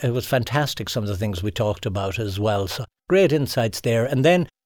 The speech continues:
all of the relationships that I've developed over the last thirty years with, um, the bars and restaurant ownerships, management, um, the people in the off-premise side of, of the world,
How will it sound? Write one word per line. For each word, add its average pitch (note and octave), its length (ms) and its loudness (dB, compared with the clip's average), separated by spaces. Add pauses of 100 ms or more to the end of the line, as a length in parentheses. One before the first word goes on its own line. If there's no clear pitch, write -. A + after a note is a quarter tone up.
(160)
all E3 220 6
of C3+ 80 2
the D#3 100 2
relationships C#3 840 2
that B2+ 140 0
I've A#2+ 140 0
developed B2 420 -2
over A#2+ 300 0
the A#2 120 0
last A#2+ 320 -4
thirty A#2 280 0
years A#2 500 0
with, A2 380 -2
um, G#2+ 300 -2 (480)
the A2+ 160 -4
bars A2 400 2
and A2 140 0
restaurant A2 640 0 (140)
ownerships, A2 800 0
management, G#2+ 760 -2 (300)
um, G2 840 -4
the G2 100 -8
people A2 360 -2 (100)
in G#2+ 200 0
the G#2 160 0
off-premise A2+ 720 -2
side A2 420 -2
of, G#2 200 -6
of G2 200 -6
the A#2 80 -4
world, A2 380 0